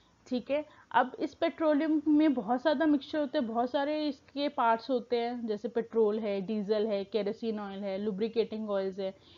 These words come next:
इनका mixture होता है। तो इनको separate कैसे किया जा सकता है, तो इनको separate करते हैं by fractional distillation। इसमें क्या होता है, जैसे यहाँ पे mixture इसका, ठीक है, mixture को यहाँ पे heat up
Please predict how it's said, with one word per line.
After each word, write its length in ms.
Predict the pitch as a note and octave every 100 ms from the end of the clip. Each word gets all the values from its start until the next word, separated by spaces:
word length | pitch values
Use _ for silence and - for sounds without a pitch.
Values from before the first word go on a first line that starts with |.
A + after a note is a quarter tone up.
| -
इनका 300 | C4 C4+ D#4+
mixture 480 | E4 C#4 - - A#3
होता 280 | F2+ - -
है। 100 | - - - -
तो 60 |
इनको 200 | D4+ D4+
separate 480 | - F4 - B3+ C4
कैसे 300 | C#4 C4 C4
किया 260 | B3 G#3+ F#3
जा 180 | F#3
सकता 340 | F3 F3 - D#3+
है, 100 | D#3
तो 120 | B3
इनको 240 | B3 C#4
separate 380 | D4 D4+ C#4 C4+
करते 300 | - C4 C4
हैं 60 | C#4+
by 260 | A#3 A#3+
fractional 560 | C#4+ - F3 - C4+ D#4 - - _ -
distillation। 680 | B3 - A#3+ F#3 E3+ - F3 - - -
इसमें 340 | C#4 C4+ E4 F4+
क्या 140 | F#4
होता 260 | D#4+ C#4+ D4+
है, 80 | D4
जैसे 280 | D4 D#4+
यहाँ 240 | D4 C4 A#3
पे 80 | C#4+
mixture 420 | B3+ - - B3
इसका, 520 | G#3+ F#3 - E3 - _ _ _ - - -
ठीक 180 | A3+ C4+
है, 80 |
mixture 460 | C4+ A3+ - C#4 C4
को 220 | - F4
यहाँ 220 | D4+ A#3 G#3
पे 80 | C#4+
heat 340 | D#4+ C4+ G#3
up 100 | A#3